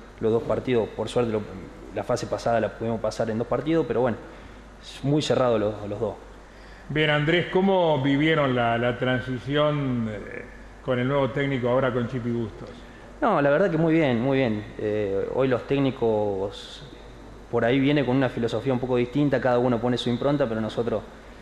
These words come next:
Speaker 1: siempre buscando lo mejor para el equipo y lo mejor, eh, todos tirando hacia adelante, pudimos acomodarnos a la idea de, de Chipi y, y con nuestra,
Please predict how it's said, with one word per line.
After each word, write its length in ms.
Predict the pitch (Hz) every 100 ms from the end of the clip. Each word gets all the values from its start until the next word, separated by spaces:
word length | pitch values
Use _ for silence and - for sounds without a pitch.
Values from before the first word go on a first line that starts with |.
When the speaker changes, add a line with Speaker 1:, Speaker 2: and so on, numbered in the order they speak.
| - - -
Speaker 1:
siempre 520 | - 143 135 135 127
buscando 760 | 120 123 123 135 135 123 117 113
lo 100 | 113
mejor 280 | 117 - 127
para 160 | 127 120
el 80 |
equipo 520 | 113 151 147 160 156 135
y 140 | 120
lo 120 | 113
mejor, 320 | 110 - 120 113 - - - - - 92
eh, 420 | 101 95 90 92 -
todos 220 | 131 117
tirando 240 | 120 123 120
hacia 160 | 117
adelante, 360 | 117 123 143 151
pudimos 300 | 123 123 117
acomodarnos 520 | 113 113 120 117 107 - - -
a 80 | 117
la 100 | 113
idea 280 | 123 143 139
de, 280 | 131 123 120
de 160 | 120
Chipi 440 | - 170 165 190 240 - - - - -
y, 500 | 110 107 101 101 95 -
y 100 | 101
con 280 | - 107 107
nuestra, 240 | 110 -